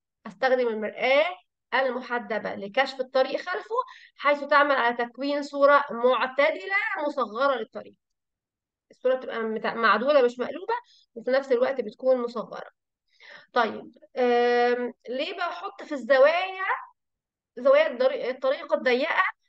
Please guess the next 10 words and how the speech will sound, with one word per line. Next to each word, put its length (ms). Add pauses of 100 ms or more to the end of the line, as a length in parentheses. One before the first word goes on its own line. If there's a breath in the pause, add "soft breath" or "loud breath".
(120)
بحط 380
مرآة 320
مقعر-، 520 (100)
آه، 40
محدبة 540
كده 160
زي 140
ما 60
احنا 100
شايفين؟ 480